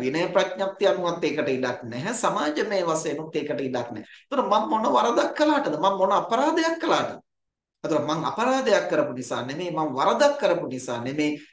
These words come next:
ඒක තමයි මගේ භූමිකාව. ඒ මගේ භූමිකාවට අදාළව මේ පුටුවක්, අ, තියලා ඒකට සුදු ඇතිරිලි ඉල්ලලා මාව ගෞරවනීය තැනක ඔසවා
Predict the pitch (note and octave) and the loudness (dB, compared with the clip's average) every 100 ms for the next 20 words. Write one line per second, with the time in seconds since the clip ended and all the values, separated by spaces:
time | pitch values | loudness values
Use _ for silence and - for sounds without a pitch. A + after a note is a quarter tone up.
0 | _ E3+ A3+ A3+ - D#3 C#3 C#3 C3+ C#3+ | _ 2 4 2 -2 -2 -2 -4 -2 -2
1 | D#3+ D3+ E3 G3+ G#3+ F#3+ D3 A#2+ - - | 0 -2 -4 -4 -2 4 4 2 -6 -16
2 | _ D#3+ D3 D#3 F#3+ E3 F#3+ A3+ A#3+ A#3 | _ 0 2 2 2 2 0 0 -6 -6
3 | A3 G#3+ D#3+ B2+ C#3+ F#3 G3+ G3 F3 F3+ | -4 -2 0 0 0 2 4 2 2 -2
4 | - D#3+ E3 G3 - - F3 D#3+ - - | -4 -6 2 2 2 0 0 2 0 -2
5 | _ D#3+ F#3 G3+ F3+ F3 F3 F3 E3 D#3+ | _ 0 4 4 4 2 0 -2 -4 -2
6 | G3 F3 - G3 G3 E3+ E3 - E3+ F3 | 2 2 2 -4 0 0 0 -2 -2 -2
7 | F3 B2+ B2 G3+ A3+ A3+ G#3+ G#3 G3+ G3 | -2 -2 2 2 2 0 -4 -6 -2 0
8 | G3+ - B2+ C#3+ G4+ E4 B3+ | 0 0 -2 0 2 4 4